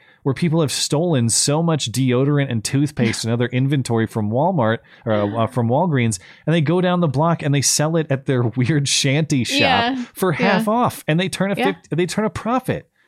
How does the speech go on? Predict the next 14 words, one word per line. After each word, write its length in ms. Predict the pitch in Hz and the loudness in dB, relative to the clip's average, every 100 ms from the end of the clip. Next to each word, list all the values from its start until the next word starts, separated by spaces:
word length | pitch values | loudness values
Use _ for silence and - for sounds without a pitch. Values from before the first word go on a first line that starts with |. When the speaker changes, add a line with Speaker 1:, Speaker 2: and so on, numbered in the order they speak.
| _ | _
Speaker 1:
because 260 | 156 170 143 | -2 0 2
nobody 380 | 143 196 208 190 | 2 2 2 2
Speaker 2:
Wise. 80 | |
Speaker 1:
will 120 | 185 143 | 0 0
bust 300 | 180 202 - | -2 -2 -4
them. 260 | 101 135 - _ _ _ _ _ _ _ _ | -6 -6 -18 _ _ _ _ _ _ _ _
It's 160 | 143 175 | -4 -2
a 60 | |
business 540 | 131 151 190 190 156 143 | -2 0 0 0 0 0
opportunity. 800 | 113 107 - 104 78 65 - _ _ _ _ _ _ _ _ _ _ - | -2 -4 -4 -4 -6 -10 -18 _ _ _ _ _ _ _ _ _ _ -8
Speaker 2:
Yeah, 120 | 220 | -4
they're 100 | 214 | -2
hustling. 420 | - 226 - 170 | 0 -2 -2 -6
Speaker 1:
<sighs> 100 | 180 | -8